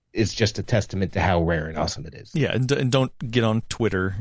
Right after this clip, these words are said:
Speaker 2: and just yell at every other dev and be like, "Why aren't you like Baldur's Gate?" Like, come on. Like, yeah, it's not that easy. Um, all right, uh, last one, we'll get out of here.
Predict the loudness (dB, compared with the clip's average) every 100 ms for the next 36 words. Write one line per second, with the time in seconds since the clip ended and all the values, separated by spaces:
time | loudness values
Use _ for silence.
0 | -4 -4 -2 -4 -2 0 2 2 0 0
1 | 0 0 -2 -2 -2 -2 -2 0 -2 -2
2 | -4 -6 -6 -6 -6 -4 -4 -4 -4 -4
3 | -6 -12 -18 -20 _ _ -14 -14 _ -14
4 | -12 -12 -16 _ _ -20 -20 _ _ -14
5 | -14 -18 _ _ _ -6 -4 -4 -8 -10
6 | -12 -16 _ 0 2 4 2 2 2 2
7 | 0 -4 -14 _ _ _ 2 2 2 2
8 | 4 4 2 2 2 2 2 2 2 2
9 | 2 0